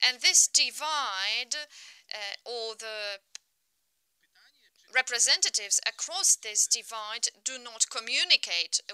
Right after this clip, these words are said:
with one another. The question whether these two theses, uh,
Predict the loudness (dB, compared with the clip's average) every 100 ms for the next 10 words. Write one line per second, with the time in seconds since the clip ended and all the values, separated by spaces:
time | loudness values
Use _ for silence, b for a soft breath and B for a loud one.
0 | -8 -10 -6 -6 -4 -6 -4 -4 -6 -14
1 | B B B B -4 6 8 6 2 -4
2 | -2 -2 -4 4 4 4 -2 -6 -2 0
3 | 0 0 -2 0 -2 -2 -8